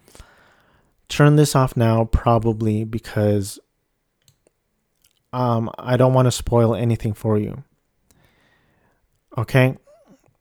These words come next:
Okay? So stop it now. I, I really, I don't wanna spoil anything.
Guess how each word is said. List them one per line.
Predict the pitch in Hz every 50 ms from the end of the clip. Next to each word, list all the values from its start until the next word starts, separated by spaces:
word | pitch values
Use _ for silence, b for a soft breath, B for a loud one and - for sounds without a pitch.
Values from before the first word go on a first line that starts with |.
| _ _ _ -
Okay? | 135 135 - - - 156 175 143 - _ _ _ _ _ _ _ _ _ - - _ -
So | - - - 135 127
stop | 117 - - - 143 131 170 - -
it | 160 151
now. | 131 131 123 117 113 113 113 113 113 120 - _ _ _ _ _ _ _ _ _ _ _ _ _ _ _ _ _ _
I, | 127 127
I | 127 127 127 127
really, | 131 127 139 147 143 139 135 131 120 - -
I | - - - 127
don't | 127 131 131
wanna | 127 123 120
spoil | 113 - - - 120 117 110
anything. | 113 113 107 104 - 123 110 123 127